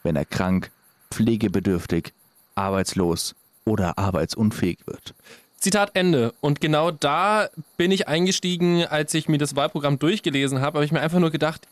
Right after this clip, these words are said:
Speaker 2: yo, also das ist genau der Grund, also dass eben jeder gut versorgt wird, wenn er krank, pflegebedürftig, arbeitslos oder arbeitsunfähig wird, ist genau der Grund dafür,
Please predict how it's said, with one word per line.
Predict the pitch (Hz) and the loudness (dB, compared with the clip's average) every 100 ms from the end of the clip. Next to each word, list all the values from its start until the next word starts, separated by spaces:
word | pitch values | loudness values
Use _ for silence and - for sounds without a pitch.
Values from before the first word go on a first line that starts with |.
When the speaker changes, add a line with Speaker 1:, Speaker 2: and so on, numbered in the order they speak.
| - | -16
Speaker 2:
yo, | 147 160 170 170 123 107 | -10 -6 0 2 2 0
also | - 143 151 156 | -2 -2 2 0
das | 156 165 170 | 0 -2 -2
ist | 170 - | -4 -2
genau | 170 170 175 202 233 | 0 2 2 2 0
der | 190 180 | 0 -2
Grund, | 139 143 220 | 0 0 2
also | 147 139 | 0 0
dass | 160 160 | -2 0
eben | 160 160 160 160 151 _ _ | 0 2 2 2 0 _ _
jeder | - 160 180 156 | -2 2 4 2
gut | 147 185 | 2 0
versorgt | - 143 120 117 143 - | 2 0 2 0 0 -2
wird, | 175 202 - | 2 2 2
wenn | 139 131 | -2 0
er | 127 | -2
krank, | - 117 139 208 - | -2 -2 -2 -4 -4
pflegebedürftig, | 139 147 143 147 147 156 - 156 - | 0 0 0 0 0 0 -2 -6 -4
arbeitslos | 135 151 147 143 143 139 | 0 0 0 2 2 2
oder | 135 - | -2 0
arbeitsunfähig | 156 208 185 143 147 139 143 120 117 | -2 2 2 0 0 0 2 0 0
wird, | 110 120 - - - - - | -2 -2 -4 -10 -20 -20 -16
ist | - 160 | -4 0
genau | 151 160 247 294 294 | 2 4 4 4 2
der | - 240 254 | 2 2 2
Grund | - 170 269 208 | 2 2 2 2
dafür, | 143 147 - 139 165 | 0 0 0 2 2